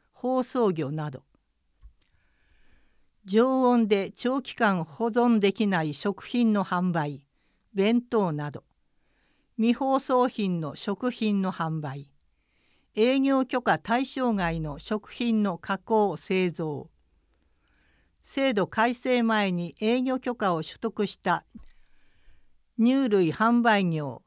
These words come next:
魚介類販売業、包装魚、食肉販売業、包装肉は新たな届け出は不要ですが、食品衛生責任者の選任、衛生管理計画の策定、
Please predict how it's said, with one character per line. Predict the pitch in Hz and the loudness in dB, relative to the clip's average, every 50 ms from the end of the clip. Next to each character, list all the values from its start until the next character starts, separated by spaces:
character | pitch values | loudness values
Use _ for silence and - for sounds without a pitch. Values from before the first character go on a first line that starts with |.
| _ _ | _ _
魚 | - - 202 208 | -2 0 0 0
介 | - - 277 277 269 247 | 2 2 2 4 4 4
類 | 208 190 170 156 | 2 2 0 0
販 | 143 - 220 226 233 226 | -2 -2 0 0 2 2
売 | 214 233 220 208 190 | 2 2 2 2 2
業、 | 170 151 143 127 123 127 - _ _ | 0 -2 -4 -8 -10 -16 -20 _ _
包 | _ _ - 247 254 269 | _ _ -4 -2 -2 -2
装 | 254 - - 247 208 160 | -2 -2 -2 -2 -2 -2
魚、 | 139 131 127 - _ _ _ _ _ - _ _ _ _ _ _ _ _ _ _ _ _ _ _ _ _ | -2 -6 -10 -16 _ _ _ _ _ -20 _ _ _ _ _ _ _ _ _ _ _ _ _ _ _ _
食 | _ - - - - - - 285 | _ -6 -4 -4 -2 -2 -2 0
肉 | 285 294 277 - 262 | 0 0 0 0 -2
販 | 247 - 247 240 240 240 226 | -2 -2 0 0 2 2 2
売 | 233 214 202 202 175 | 4 2 2 2 0
業、 | 160 160 156 135 113 135 143 _ _ | -2 -4 -6 -8 -8 -12 -16 _ _
包 | _ _ - 247 294 320 | _ _ -6 -4 -4 -4
装 | 233 - 254 247 226 196 | -4 -2 -2 -2 0 -2
肉 | 170 160 156 - - - - | -2 -4 -6 -8 -10 -10 -6
は | 185 185 196 185 175 _ _ _ _ _ _ _ _ | -4 -4 -4 -4 -4 _ _ _ _ _ _ _ _
新 | - 240 262 277 262 | 0 2 2 2 2
た | - 240 208 | 0 0 0
な | 202 175 | 0 -2
届 | - - 208 202 247 240 - 240 | -2 -4 -4 -4 -4 -2 -2 0
け | |
出 | 226 226 | 0 2
は | 208 185 180 180 | 2 2 2 0
不 | - - 214 214 | 0 -2 0 2
要 | 220 226 226 214 | 4 4 4 4
で | 196 202 | 2 0
す | 202 - - | -2 -2 -6
が、 | 151 156 147 - _ _ - _ _ _ | -8 -6 -8 -8 _ _ -20 _ _ _
食 | - - 220 208 208 - | -8 -4 -4 -4 -6 -8
品 | - - 277 269 254 247 - | -6 -2 0 0 0 0 0
衛 | 240 247 277 | 0 0 0
生 | 269 - 262 262 262 | -2 -2 -2 -2 -2
責 | 254 - 240 240 - 254 | -2 -4 -6 -4 -2 -2
任 | 254 262 254 247 | 0 2 2 0
者 | 247 - 185 | 0 0 -2
の | 160 160 160 | -2 -2 -4
選 | - - 214 214 220 214 208 | -4 -2 -2 0 2 2 2
任、 | 202 196 190 180 185 185 _ _ _ | 2 0 -2 -2 -4 -8 _ _ _
衛 | - 214 240 269 | -2 -2 0 0
生 | 262 - - 262 247 240 233 | -2 -4 -4 0 0 0 0
管 | - - 226 247 247 247 | 0 0 0 0 2 0
理 | 233 254 240 | 0 -2 -4
計 | - 254 240 226 | -2 -2 -2 0
画 | - 202 165 - - 170 | 0 0 -2 -2 -2 -6
の | 156 147 | -6 -6
策 | 139 - 190 156 - - | -6 -6 -8 -8 -8 -10
定、 | - - 165 160 156 156 | -14 -10 -10 -10 -10 -10